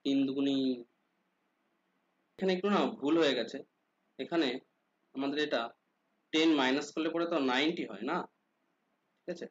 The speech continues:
একটু calculation ভুল হয়ে গেল। তোমরা এই second প্রসেসটাই apply করবে, তাহলে কিন্তু পরীক্ষার সময় অনেকটা সময় বেঁচে যাবে। zero zero vanish হচ্ছে, কত হচ্ছে? থ্রি হচ্ছে,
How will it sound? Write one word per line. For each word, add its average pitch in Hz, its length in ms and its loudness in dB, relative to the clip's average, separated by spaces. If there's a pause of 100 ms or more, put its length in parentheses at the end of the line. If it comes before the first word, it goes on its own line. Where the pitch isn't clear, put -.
একটু - 180 -12
calculation 139 440 -4 (100)
ভুল 127 180 -4
হয়ে 113 120 0
গেল। 107 100 -6 (360)
তোমরা 147 220 0
এই 151 140 -4
second 151 240 0 (340)
প্রসেসটাই 147 580 -2
apply 131 280 -2 (100)
করবে, 127 220 -4 (640)
তাহলে 127 280 0
কিন্তু 147 240 -4
পরীক্ষার 127 300 -6
সময় 151 240 -4
অনেকটা 131 240 -6 (100)
সময় 123 280 -4
বেঁচে 101 240 -10
যাবে। - 140 -20 (600)
zero 135 220 -2
zero 151 120 -2 (100)
vanish 131 280 -2
হচ্ছে, - 180 -10 (140)
কত 131 180 -6
হচ্ছে? 139 240 -8
থ্রি 127 120 -12 (100)
হচ্ছে, - 260 -10